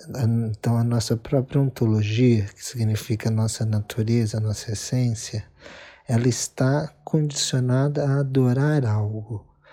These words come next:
a adorar alguma coisa. Nós fomos criados para adorar, nós podemos dizer assim, dessa forma. Nós fomos criados para adorar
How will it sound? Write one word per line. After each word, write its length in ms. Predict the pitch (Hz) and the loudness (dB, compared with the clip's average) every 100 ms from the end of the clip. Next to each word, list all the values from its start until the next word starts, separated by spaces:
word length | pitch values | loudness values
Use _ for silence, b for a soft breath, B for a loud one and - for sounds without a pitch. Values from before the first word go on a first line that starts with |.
| B B | B B
a 220 | - 117 | -4 0
adorar 720 | 120 117 123 120 123 135 165 - _ _ _ - | 0 0 2 2 2 0 -2 -6 _ _ _ -8
alguma 360 | 131 120 127 | -4 0 0
coisa. 320 | 127 - 107 117 | 0 0 2 2
Nós 220 | 123 - | -2 -2
fomos 420 | - 160 175 - | 0 0 0 -2
criados 560 | - 135 131 139 143 - | -2 0 2 0 -2 -6
para 300 | 143 139 147 | -2 0 0
adorar, 600 | 147 147 120 107 107 107 - | 0 0 2 0 0 -4 -8
nós 240 | 110 104 | -6 -6
podemos 460 | - 107 110 110 107 | -6 -4 -2 -2 -2
dizer 400 | 110 107 107 110 | -4 -2 -2 -2
assim, 300 | 110 - 107 | -4 -4 -4
dessa 280 | 104 - | -4 -4
forma. 440 | 110 - 110 104 104 - B B B B B B | -8 -6 -4 -4 -6 -14 B B B B B B
Nós 180 | 143 139 | -2 0
fomos 280 | 165 165 156 | 0 0 0
criados 400 | - 135 127 - | 2 2 2 -4
para 240 | - 135 | -6 -2
adorar 600 | 120 123 117 113 113 113 | 0 0 0 0 -2 -6